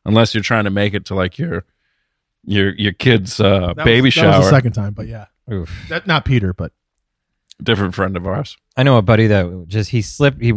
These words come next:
Speaker 3: he worked in Brooklyn. He slipped outside to just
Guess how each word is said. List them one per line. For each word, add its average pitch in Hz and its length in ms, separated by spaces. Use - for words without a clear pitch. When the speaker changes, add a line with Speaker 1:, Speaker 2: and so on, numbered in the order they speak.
Speaker 3:
he 117 120
worked 147 240
in 95 80
Brooklyn. 131 580
He 120 100
slipped 147 320
outside 127 680
to 123 120
just 113 400